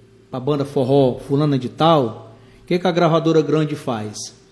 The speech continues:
Gravadora de nome, gravadora às vezes até internacional. Ela pega aqui a banda de forró, que tá comendo ali dez por cento do mercado de venda de C D, na época, por exemplo, tá comendo dez, ela pega e, puf, traz pra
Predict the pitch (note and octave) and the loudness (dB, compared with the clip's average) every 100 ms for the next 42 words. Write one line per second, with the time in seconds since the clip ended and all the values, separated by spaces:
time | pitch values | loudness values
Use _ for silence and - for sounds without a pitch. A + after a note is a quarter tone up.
0 | _ _ _ _ _ _ _ B2+ C3+ C3+ | _ _ _ _ _ _ _ -4 0 2
1 | C3 C#3 C#3 B2+ A#2 B2 B2+ C3 B2+ C3 | 2 4 4 4 2 0 0 0 0 0
2 | B2+ B2+ D3 D3+ D3 D3 D3 C#3 D3 A#2 | -2 -2 -2 -2 -4 -4 -4 -6 -6 -6
3 | G#2 G#2 D#3 G3+ G#3+ D#3+ C#3+ C3+ C3+ - | -10 -10 -4 -4 0 2 2 0 -4 -4
4 | C3+ C3+ C#3 B2+ A#2 B2+ B2 D#3 D#3 D3+ | -6 -2 -2 -2 -4 -10 -4 -2 2 2
5 | D#3 F#3 - - - _ _ _ - C3+ | 0 -4 -12 -20 -20 _ _ _ -12 -8
6 | C#3 C#3 C#3+ C#3 C#3 C3 B2+ B2 E3 F#3 | -6 -6 -2 0 0 0 -2 0 2 2
7 | - D#3 D3+ C3 C3+ C#3 A#2+ - B2+ B2 | 0 -8 -8 -6 -4 -4 -4 -6 -6 -6
8 | B2 - - _ _ B2+ C3+ G#2+ C3 B2+ | -12 -18 -20 _ _ -8 -8 -2 -2 -2
9 | B2 B2 - C#3 A#2+ C3 D3 E3 F#3+ - | -4 -6 -4 -4 -2 -2 0 0 -2 -10
10 | - - _ _ - A#2+ B2 D#3 - A#2 | -20 -20 _ _ -12 -8 -2 -2 -4 -10
11 | B2 A#2+ C3 D#3+ - - - _ _ _ | -8 -6 -6 -8 -10 -20 -20 _ _ _
12 | _ A#2+ B2+ B2+ D3+ C#3+ D#3+ C#3+ D#3 D3+ | _ -12 -8 -4 -4 -4 -8 -4 -4 -4
13 | - G#3+ E3+ C3 - C#3 C3+ D3 - D3+ | -2 0 0 -4 -10 -6 -6 -6 -6 -8
14 | E3+ | -8